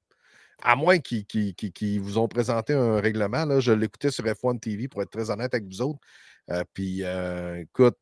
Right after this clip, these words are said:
ce que Gaétan disait, c'était causing a collision aussi, là, donc, euh, à moins qu'il y ait un dix places de pénalité, mais ça m'étonnerait. Il serre sa pénalité,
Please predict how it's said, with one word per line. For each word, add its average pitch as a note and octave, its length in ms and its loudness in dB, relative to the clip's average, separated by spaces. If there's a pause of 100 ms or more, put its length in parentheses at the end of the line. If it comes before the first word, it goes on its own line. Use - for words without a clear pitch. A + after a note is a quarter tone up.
(120)
ce - 140 -12
que A#2+ 100 0
Gaétan C3 580 4
disait, A#2 560 2
c'était A2 260 2
causing B2 420 0
a A2+ 60 0
collision A2 440 0
aussi, B2 380 -6
là, C3 140 -6
donc, G#2+ 280 -4
euh, G2+ 80 0 (420)
à G#2 200 -6
moins A#2+ 320 -2
qu'il B2 200 -4
y A2 100 -4
ait - 20 -2
un G#2 200 -4
dix F#2+ 180 -14
places C3+ 360 2
de A2 100 0
pénalité, G#2 580 -2
mais A#2 120 -4
ça - 300 -6
m'étonnerait. G2+ 760 -2 (440)
Il G#2+ 320 -4
serre C3+ 440 8
sa A2+ 200 2
pénalité, G2+ 680 -2